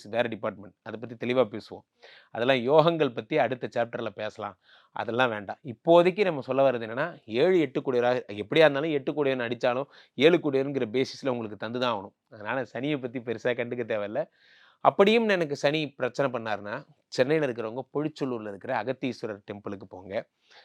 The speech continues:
அங்க அமாவாசை போங்க, அல்லது, அ, ப-, அஷ்டமி அன்னைக்கு போங்க. இந்த பைரவர்லாம் இருப்பாங்க, தெருநாய் இதெல்லாம், அதெல்லாம் ஒரே சத்தம் போடும். உங்க தெருல இருக்கக்கூடிய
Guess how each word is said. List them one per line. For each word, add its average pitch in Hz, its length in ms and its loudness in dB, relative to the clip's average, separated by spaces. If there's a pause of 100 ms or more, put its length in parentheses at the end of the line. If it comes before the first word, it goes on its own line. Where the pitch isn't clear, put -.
(160)
அங்க 143 640 4 (180)
அமாவாசை 120 720 0 (300)
போங்க, 113 300 -4
அல்லது, 143 460 -2 (420)
அ, 113 120 -4
ப-, 107 320 -8
அஷ்டமி 131 460 2
அன்னைக்கு 104 280 -8
போங்க. 95 420 -6 (180)
இந்த 107 220 -8
பைரவர்லாம் 127 540 6
இருப்பாங்க, 101 220 -10 (240)
தெருநாய் 120 440 -4
இதெல்லாம், 113 340 -12 (240)
அதெல்லாம் 143 260 0
ஒரே 135 100 4
சத்தம் 127 320 0
போடும். 101 220 -6 (400)
உங்க 190 500 4 (100)
தெருல 165 580 4
இருக்கக்கூடிய 120 560 6